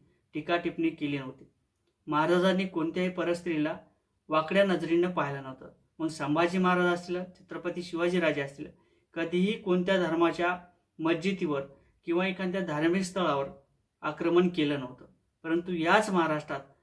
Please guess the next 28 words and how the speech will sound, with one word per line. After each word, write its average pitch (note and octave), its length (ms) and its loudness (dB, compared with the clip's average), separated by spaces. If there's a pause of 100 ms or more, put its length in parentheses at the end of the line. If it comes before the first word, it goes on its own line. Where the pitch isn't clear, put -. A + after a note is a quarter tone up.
(260)
आज E3 240 2
जे F3+ 120 2
काही F#3 220 2
घडत D#3+ 340 2
आहे, C3 160 -8 (300)
हे F3 160 -6
खूप - 480 -8
निंदनीय E3+ 520 6
आहे. - 180 -10 (680)
आज D#3+ 240 2
जी G3+ 100 2
काही G3+ 380 2 (100)
औरंगजेबाची F3+ 580 2
कबर E3+ 280 0
असेल, D3+ 320 -2 (540)
हे F#3 60 -2
औरंगजेब F#3+ 500 4
कधीतरी F#3+ 380 -2
मरून F#3 360 2
गेलेला D3+ 340 0
आहे, - 120 -12 (160)
त्याचं D#3+ 280 -4
त्या F3+ 300 -2
ठिकाणी F3 380 0
कदाचित E3 560 0
काहीही D#3 400 -2
राहिलं D3+ 340 2
नसेल. C#3 300 -8